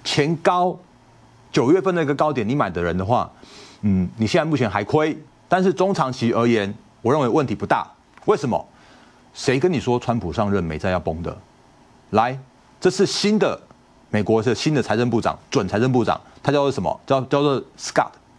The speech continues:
班森特。好，他是做什么的？过去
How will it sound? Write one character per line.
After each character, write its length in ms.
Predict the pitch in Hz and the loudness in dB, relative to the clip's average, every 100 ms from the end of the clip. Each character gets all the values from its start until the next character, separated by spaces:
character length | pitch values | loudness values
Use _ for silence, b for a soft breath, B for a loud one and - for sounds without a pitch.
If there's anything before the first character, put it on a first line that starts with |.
| _ - | _ -2
班 300 | 120 123 120 | 0 0 -4
森 340 | - 117 120 | 0 0 0
特。 260 | 120 131 78 - _ _ | 0 0 -2 -14 _ _
好， 260 | - 123 85 B B B B | -2 -2 -2 B B B B
他 180 | 175 196 | -2 0
是 140 | 202 | 0
做 160 | 196 160 | 2 0
什 120 | 92 | 0
么 100 | 85 | -2
的？ 240 | 92 - - - _ _ _ _ _ _ _ - - _ - - | -2 -4 -10 -20 _ _ _ _ _ _ _ -20 -20 _ -20 -4
过 200 | 139 123 | 2 2
去 380 | - 127 98 78 | 2 0 0 -4